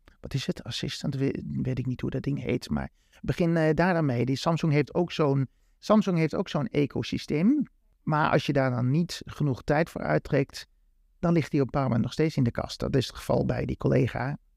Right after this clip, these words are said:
Ik zal geen namen noemen, maar, eh, die gaat er wel weer een keertje opnieuw mee beginnen.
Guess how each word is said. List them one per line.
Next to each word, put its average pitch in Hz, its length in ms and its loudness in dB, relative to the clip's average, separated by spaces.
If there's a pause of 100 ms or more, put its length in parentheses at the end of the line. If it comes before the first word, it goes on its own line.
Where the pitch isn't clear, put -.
(440)
Ik - 60 -20
zal - 100 -8
geen - 160 -8
namen 175 280 4
noemen, 185 320 2
maar, 135 420 0
eh, 135 500 0 (240)
die 151 120 -2
gaat 175 200 2
er 165 60 -2
wel 175 140 4
weer 180 80 2
een 156 80 -2
keertje 170 220 -2
opnieuw 262 240 2
mee 269 200 2
beginnen. 233 440 0